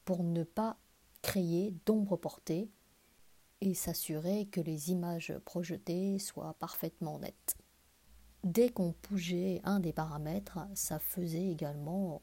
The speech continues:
bouger, euh, le reste, euh, du dispositif.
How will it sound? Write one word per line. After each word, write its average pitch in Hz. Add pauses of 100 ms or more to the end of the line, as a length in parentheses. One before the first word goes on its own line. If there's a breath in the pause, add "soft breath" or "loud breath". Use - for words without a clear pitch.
(120)
bouger, 165
euh, 143 (100)
le 143
reste, 170 (640 loud breath)
euh, 147 (300)
du 156
dispositif. 165